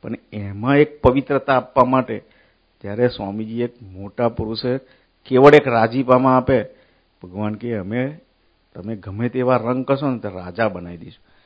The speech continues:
પછી અખંડ આપણને એવા નિષ્ઠાના વિચાર આવે, અખંડ શુભ વિચાર આવે, અખંડ એને રાજી કરવાના વિચાર આવે. એ ભૂમિકામાં એને લઈ જવા માટે આપણી પર કૃપા વરસાઈ. અને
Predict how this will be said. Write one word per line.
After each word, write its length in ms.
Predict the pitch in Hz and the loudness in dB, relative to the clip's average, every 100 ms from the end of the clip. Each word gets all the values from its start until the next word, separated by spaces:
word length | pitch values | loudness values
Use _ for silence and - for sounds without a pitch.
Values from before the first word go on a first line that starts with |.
| _ - | _ -18
પછી 240 | 110 - | -12 -6
અખંડ 440 | 113 - - 139 127 | -6 -6 -6 0 0
આપણને 380 | 113 117 113 113 | 0 -4 -10 -8
એવા 220 | 113 131 - _ _ 120 | -8 -10 -16 _ _ -8
નિષ્ઠાના 500 | 117 - - 120 107 | -8 -8 -4 -2 -2
વિચાર 380 | 95 - 98 92 | -4 -8 -8 -8
આવે, 200 | 90 92 | -10 -12
અખંડ 260 | - 113 | -10 -10
શુભ 280 | 101 127 113 | -8 -8 -8
વિચાર 360 | 110 - 104 95 | -10 -6 -4 -4
આવે, 240 | 92 92 - _ _ _ _ | -10 -14 -20 _ _ _ _
અખંડ 360 | - - 135 135 | -12 2 4 6
એને 160 | 139 | 4
રાજી 360 | 123 113 107 151 | 2 -2 -2 0
કરવાના 380 | 143 131 127 123 | 2 4 4 0
વિચાર 400 | 113 - 127 90 | -4 -4 -4 -4
આવે. 220 | 90 87 _ _ _ _ _ _ _ - | -10 -12 _ _ _ _ _ _ _ 4
એ 60 | 135 | 4
ભૂમિકામાં 680 | 120 123 143 151 156 147 151 | 6 6 6 6 4 4 4
એને 340 | 135 135 156 185 _ _ - | 4 2 -2 -8 _ _ -12
લઈ 260 | 107 120 131 | -2 0 4
જવા 220 | 139 139 | 8 8
માટે 260 | 135 123 135 | 6 0 -2
આપણી 280 | 117 120 | -4 -6
પર 160 | 120 135 | -8 -8
કૃપા 460 | - - 110 - 120 | -10 -12 0 6 6
વરસાઈ. 500 | 98 87 - 82 82 _ _ _ _ _ _ _ _ _ _ _ - | 4 -6 -10 -12 -16 _ _ _ _ _ _ _ _ _ _ _ -14
અને 180 | 101 | -12